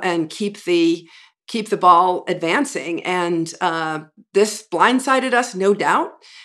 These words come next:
Um, clearly, there were issues with how it was done. And,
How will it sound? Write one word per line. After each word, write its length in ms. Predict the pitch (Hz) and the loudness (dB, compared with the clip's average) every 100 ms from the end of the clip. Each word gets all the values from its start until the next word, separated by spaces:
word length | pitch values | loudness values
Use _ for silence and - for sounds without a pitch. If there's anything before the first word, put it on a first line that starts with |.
| _ 190 | _ -6
Um, 360 | 185 180 170 | -2 -2 -4
clearly, 480 | 165 - 196 214 226 | -8 0 4 4 4
there 140 | 208 | 2
were 380 | 202 196 190 185 - _ _ _ _ _ | 2 2 2 -2 -10 _ _ _ _ _
issues 600 | 214 214 269 294 330 - - | 4 4 4 -2 -4 -10 -6
with 180 | 202 190 | -4 -2
how 240 | 202 185 | 0 0
it 100 | 180 | -2
was 140 | 175 160 | -6 -4
done. 400 | 151 180 359 - - - - _ - | -2 0 -2 -4 -20 -20 -20 _ -6
And, 520 | 196 180 175 175 180 | -2 0 -2 -2 -6